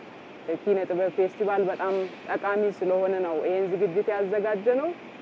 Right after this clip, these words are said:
ኢትዮጵያ ላይ ትልቅ አቅም አለ። በተለይ በባህል ዘርፍ ከኛ አልፈን ከምስራቅ ከቀጠና አልፈን ለዓለም መሸጥ ያለብን ጠቃሚ ባህላዊ እሴቶች አሉ። ስለዚህ እነዚህን ባህላዊ እሴቶች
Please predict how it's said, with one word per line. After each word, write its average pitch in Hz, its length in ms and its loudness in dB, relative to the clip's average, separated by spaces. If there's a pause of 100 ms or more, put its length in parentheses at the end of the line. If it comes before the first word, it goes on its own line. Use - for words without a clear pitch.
(440)
ኢትዮጵያ 226 460 4
ላይ 254 180 4
ትልቅ 302 380 6
አቅም 214 300 4
አለ። 170 280 2
በተለይ 180 380 2
በባህል 190 420 0
ዘርፍ 254 280 2 (760)
ከኛ 220 280 6 (100)
አልፈን 202 460 0
ከምስራቅ 208 560 -2
ከቀጠና 220 840 -2
አልፈን 202 400 0
ለዓለም 214 420 2
መሸጥ 185 320 0
ያለብን 175 560 2 (460)
ጠቃሚ 214 360 0 (100)
ባህላዊ 170 420 0
እሴቶች 175 560 -2
አሉ። 175 200 2 (800)
ስለዚህ 208 460 4
እነዚህን 220 480 6
ባህላዊ 185 380 4
እሴቶች 277 500 6